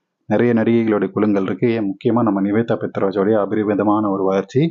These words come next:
அவங்களுடைய குலுங்கலும் வந்து கேப்சர் பண்ண போறோம் அடுத்தடுத்த எபிசோட்ல. So, இந்த பார்ட் ஒன் உங்களுக்கு பிடிச்சா லைக் பண்ணுங்க, ஷேர் பண்ணுங்க,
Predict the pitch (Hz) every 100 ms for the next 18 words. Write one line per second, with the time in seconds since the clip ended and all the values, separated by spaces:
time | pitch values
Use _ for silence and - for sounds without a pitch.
0 | 170 _ _ _ _ _ 110 113 110 104
1 | - 107 104 107 101 95 98 95 - -
2 | 98 92 101 104 95 98 92 95 92 101
3 | 104 95 127 165 - _ _ _ - 113
4 | 117 117 117 113 _ _ - 107 117 120
5 | 110 98 - 98 - 127 101 95 - 95
6 | 104 156 - - 104 98 - 104